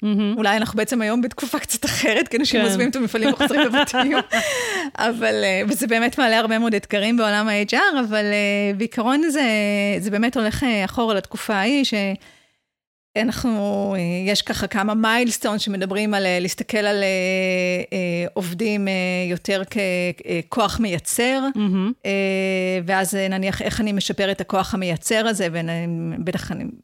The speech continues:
Speaker 2: אני מניחה שאתם חלקכם זוכרים את מחקרים של, אה, אה, טיילור, של זמן ותנועה, ואיך אני על ידי, אה, שינוי, אה, רבע מילימטר בתנועת היד של הפועל, אני אגיע לפרודוקטיביות גבוהה יותר. השלב
Speaker 1: אז זה
Speaker 2: הבא
Speaker 1: כאילו נולד מתוך האזורים המאוד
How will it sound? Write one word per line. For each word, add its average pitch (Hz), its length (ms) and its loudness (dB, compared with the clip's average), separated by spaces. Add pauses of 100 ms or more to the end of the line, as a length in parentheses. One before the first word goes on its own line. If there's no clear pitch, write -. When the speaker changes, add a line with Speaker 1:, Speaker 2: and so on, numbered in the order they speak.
Speaker 2:
אני 185 120 -2
מניחה 180 320 -2
שאתם 185 240 -6
חלקכם 185 400 -6
זוכרים 240 400 0
את 190 180 -2
מחקרים 196 440 -2
של, 185 200 -2
אה, 170 120 2 (440)
אה, 196 100 0
טיילור, 247 540 2
של 180 340 0
זמן 202 360 2
ותנועה, 202 560 2
ואיך 196 220 -2
אני 190 240 0
על 175 100 2
ידי, 196 320 2
אה, 175 340 0
שינוי, 220 460 0
אה, 190 60 2 (380)
רבע 220 220 2
מילימטר 214 420 0
בתנועת 196 360 -2
היד 180 200 0
של 202 100 -2
הפועל, 180 360 0
אני 165 420 -4
אגיע 185 180 -2
לפרודוקטיביות 175 800 -4 (100)
גבוהה 202 380 -2
יותר. 269 280 -2 (560)
השלב 233 240 2
Speaker 1:
אז 226 80 2
זה - 60 2
Speaker 2:
הבא 202 80 0
Speaker 1:
כאילו 226 280 4
נולד 247 240 2
מתוך 269 280 -4
האזורים 247 320 -2
המאוד 220 240 -2